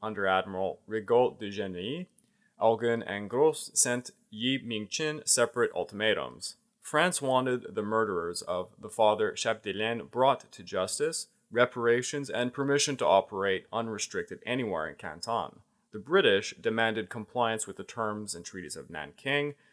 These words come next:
and a permanent ambassador set up in Peking, alongside some unspecified reparations.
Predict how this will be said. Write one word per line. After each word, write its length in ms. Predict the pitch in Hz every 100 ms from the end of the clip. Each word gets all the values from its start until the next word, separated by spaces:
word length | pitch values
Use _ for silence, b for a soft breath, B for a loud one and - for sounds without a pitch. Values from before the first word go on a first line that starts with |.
| b b b -
and 100 | 101
a 60 |
permanent 380 | - 135 127 120
ambassador 460 | 110 104 101 - 98
set 220 | 98 90
up 160 | 80
in 80 | 87
Peking, 680 | - 98 - 117 113 110 110 -
alongside 480 | 120 120 117 110 110
some 120 | 101
unspecified 680 | 104 95 92 87 110 87 82
reparations. 840 | 82 - 87 107 101 - - -